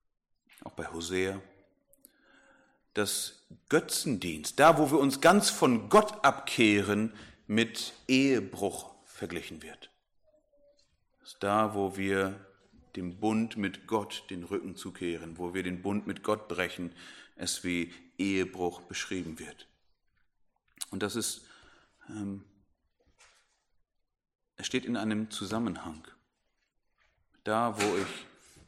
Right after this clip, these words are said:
das Wort Gottes übertrete, da habe ich mich meistens schon von Gott selbst entfernt. So wie die Summe des ganzen Gesetzes ist, Gott zu lieben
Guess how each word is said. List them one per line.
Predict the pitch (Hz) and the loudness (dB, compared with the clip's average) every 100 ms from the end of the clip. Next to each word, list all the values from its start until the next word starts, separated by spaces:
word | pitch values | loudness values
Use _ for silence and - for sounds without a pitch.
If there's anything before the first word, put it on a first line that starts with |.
| - | -6
das | 92 - 92 82 | -4 -4 -6 0
Wort | 104 123 127 - - | 4 4 2 -2 -4
Gottes | 107 95 87 | -2 -2 -4
übertrete, | 85 90 78 - 80 - 76 78 _ _ _ _ _ _ _ _ _ _ _ _ 127 - 698 _ _ _ _ _ _ - _ _ _ | -8 -12 -12 -10 -10 -10 -18 -20 _ _ _ _ _ _ _ _ _ _ _ _ -20 -20 _ _ _ _ _ _ _ -20 _ _ _
da | - 95 92 92 - - _ _ _ _ _ _ _ _ _ _ | -6 -2 -2 -4 -8 -20 _ _ _ _ _ _ _ _ _ _
habe | 104 107 | -10 -8
ich | 95 | -6
mich | 98 | -6
meistens | 98 92 85 92 | -2 -4 -4 -10
schon | - 92 90 | -8 -6 -6
von | 87 92 90 90 - | -6 -6 -6 -8 -10
Gott | - 90 | -8 -6
selbst | - 87 80 - | -4 -6 -6 -10
entfernt. | - 80 - 76 - - _ _ - - _ _ _ _ _ _ _ _ _ _ _ - 104 - _ - | -12 -16 -14 -14 -16 -20 _ _ -20 -20 _ _ _ _ _ _ _ _ _ _ _ -20 -20 -20 _ -8
So | 95 | -4
wie | 98 | -2
die | 98 92 | -2 -2
Summe | 82 117 131 | 2 4 4
des | 113 101 | 2 2
ganzen | 110 107 - 98 | 2 0 0 0
Gesetzes | 95 104 98 98 | 2 2 0 -6
ist, | 95 - 110 95 - - - - - | -10 -4 -2 -2 -8 -18 -20 -20 -8
Gott | 98 120 - | -2 -2 0
zu | 120 | 0
lieben | 92 92 85 80 78 | 0 0 -4 -8 -16